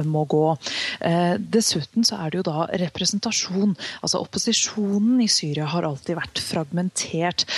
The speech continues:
og nå er det jo slik at noen deltar, andre deltar ikke. Slik at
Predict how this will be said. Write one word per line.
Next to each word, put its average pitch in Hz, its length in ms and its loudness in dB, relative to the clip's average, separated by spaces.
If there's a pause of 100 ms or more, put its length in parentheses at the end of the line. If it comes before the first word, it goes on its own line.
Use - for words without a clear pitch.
(180)
og 185 100 4
nå 190 160 4
er 165 120 0
det 180 80 2
jo 208 60 6
slik - 240 -2
at 202 140 2
noen 208 320 4
deltar, 202 640 2
andre 165 580 2
deltar 165 400 -2
ikke. 165 420 -2 (280)
Slik - 240 -2
at 202 160 -2